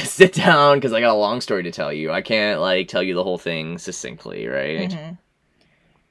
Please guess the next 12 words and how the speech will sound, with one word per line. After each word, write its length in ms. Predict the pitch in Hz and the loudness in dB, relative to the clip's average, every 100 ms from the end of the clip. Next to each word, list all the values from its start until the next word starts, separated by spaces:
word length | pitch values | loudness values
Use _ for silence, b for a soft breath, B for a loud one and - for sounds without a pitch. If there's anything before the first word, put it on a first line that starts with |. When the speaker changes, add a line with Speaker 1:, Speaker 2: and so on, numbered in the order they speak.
| _ - | _ -8
Speaker 2:
"I 100 | 196 | -4
must 220 | 247 381 | -2 -4
confess 380 | 359 349 285 285 | -6 -6 -6 -6
myself 320 | 247 - 220 | -10 -6 -6
surprised 600 | - 202 240 285 165 170 | -8 -10 -8 -4 -4 -6
by 120 | 165 | -8
your 140 | 160 151 | -6 -6
application," 880 | 147 156 156 - - - - 175 180 _ _ _ | -8 -10 -14 -14 -14 -14 -16 -16 -20 _ _ _
by 380 | 147 143 139 131 - | -10 -8 -8 -10 -8
Elizabeth 320 | 151 156 151 | -10 -8 -12
asking. 500 | 113 135 - - 180 - | -12 -16 -16 -16 -16 -16
Speaker 1:
Mm-hmm. 360 | 185 185 - | -14 -14 -16